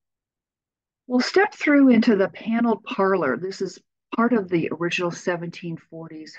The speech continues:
house with the original, uh, paneling. The architectural detail is intact and in situ, meaning in place in this, uh, room. It was very carefully maintained by John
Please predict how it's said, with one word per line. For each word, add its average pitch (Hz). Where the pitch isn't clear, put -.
house 190
with 226
the 190
original, 208
uh, 165
paneling. 175
The 143
architectural 180
detail 165
is 202
intact 202
and 180
in 190
situ, 175
meaning 160
in 196
place 170
in 175
this, 165
uh, 165
room. 220
It 202
was 190
very 208
carefully 226
maintained 170
by 160
John 156